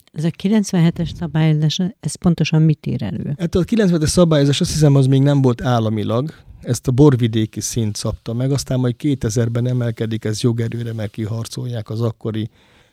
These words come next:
Speaker 2: előjárók, és akkor kiemelte azt, hogy három fajtából kellett még akkor a bikavért házasítani, kékfrankos gerincre kellett építeni, tizenhét magyar mustfokról indulhat a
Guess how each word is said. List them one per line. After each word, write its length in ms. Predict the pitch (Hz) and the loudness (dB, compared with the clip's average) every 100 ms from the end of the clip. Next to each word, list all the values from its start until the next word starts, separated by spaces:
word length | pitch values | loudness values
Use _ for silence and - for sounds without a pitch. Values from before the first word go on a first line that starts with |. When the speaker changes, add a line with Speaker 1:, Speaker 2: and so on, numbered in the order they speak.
| _ | _
Speaker 2:
előjárók, 880 | 170 135 147 156 156 160 175 180 - - - | 0 4 6 6 6 6 6 6 2 -6 -4
és 160 | - 143 | -2 0
akkor 260 | 196 202 | 2 0
kiemelte 580 | - 147 117 120 123 143 | 0 0 2 2 0 0
azt, 160 | 135 - | -2 -2
hogy 120 | 123 | -2
három 320 | 135 117 110 | 0 0 0
fajtából 540 | 101 113 110 113 113 104 | -2 -2 -2 -4 -4 -6
kellett 280 | 110 104 | -6 -6
még 120 | - 107 | -8 -10
akkor 300 | 101 - 104 | -10 -10 -8
a 40 | |
bikavért 600 | 113 113 110 117 104 - | -6 -6 -6 -6 -8 -10
házasítani, 880 | - 147 147 139 - 123 - 113 104 | -8 -4 -2 -2 0 -2 -2 -4 -4
kékfrankos 560 | - 127 - 110 113 | -6 -8 -6 -8 -6
gerincre 400 | 113 117 107 - | -4 -4 -4 -8
kellett 400 | 101 - 104 104 | -10 -10 -14 -10
építeni, 560 | 151 135 139 - 120 117 | -8 -4 -6 -4 -4 -4
tizenhét 540 | - 127 127 113 117 - | -2 -2 0 -2 -4 -6
magyar 280 | 113 110 | -6 -4
mustfokról 640 | 113 117 - 110 - 107 104 | -4 -4 -4 -8 -4 -4 -2
indulhat 500 | 117 120 107 120 - | -2 -2 -6 -8 -10
a 180 | 92 | -12